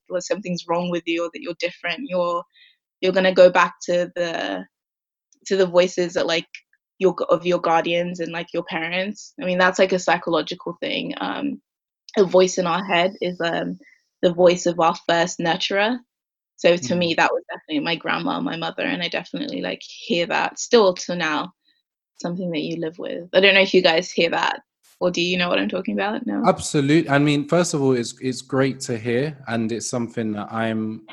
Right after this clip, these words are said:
Speaker 2: it's a lesson that I'm taking away, because I, when, when I raise my, my children, I want to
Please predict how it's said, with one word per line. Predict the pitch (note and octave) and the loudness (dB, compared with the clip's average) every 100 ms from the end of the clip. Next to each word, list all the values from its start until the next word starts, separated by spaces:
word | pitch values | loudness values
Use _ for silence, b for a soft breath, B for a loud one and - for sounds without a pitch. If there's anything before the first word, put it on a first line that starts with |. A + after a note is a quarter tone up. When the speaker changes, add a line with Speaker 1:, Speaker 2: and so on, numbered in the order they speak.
| - | -10
Speaker 2:
it's | - | -6
a | |
lesson | A2+ A2+ - A#2+ | 0 0 0 -4
that | A2 G2+ | -4 -4
I'm | A2 | -4
taking | G2+ G#2+ G2 G#2 | -4 -6 -6 -6
away, | G2+ G#2 A2+ | -2 0 0
because | A2+ G#2+ - G#2 G2+ _ _ _ _ _ - | 0 -6 -10 -12 -12 _ _ _ _ _ -14
I, | G#2 G2 C2 - - | -12 -12 -16 -20 -10
when, | G#2+ A2 | -6 -6
when | G2+ G#2+ | -6 -6
I | G#2+ | -4
raise | G#2 G#2+ G#2+ | 0 0 0
my, | G#2+ G2+ G2+ | -4 -6 -6
my | G2+ | -10
children, | G2 - G#2+ G#2 G#2+ A2+ A2 | -14 -8 -4 -4 -4 -6 -6
I | G2+ | -10
want | G2+ G#2 G#2 - | -10 -10 -12 -8
to | G2+ | -8